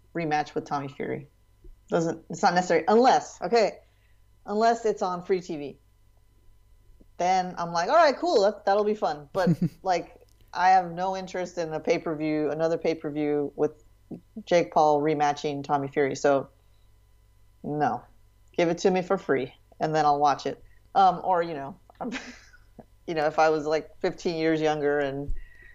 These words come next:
Speaker 1: knew how to, uh, finagle the system, I guess I wouldn't care. But, uh, I'm not that interested in Tommy Fury. Jake Paul,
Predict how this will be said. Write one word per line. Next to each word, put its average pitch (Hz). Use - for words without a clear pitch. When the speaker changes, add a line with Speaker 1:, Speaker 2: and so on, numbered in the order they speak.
Speaker 1:
knew 170
how 156
to, 151
uh, 147
finagle 151
the 143
system, 156
I 135
guess 139
I 139
wouldn't 139
care. 135
But, -
uh, 175
I'm 185
not 214
that 220
interested 190
in 165
Tommy 170
Fury. 160
Jake 185
Paul, 175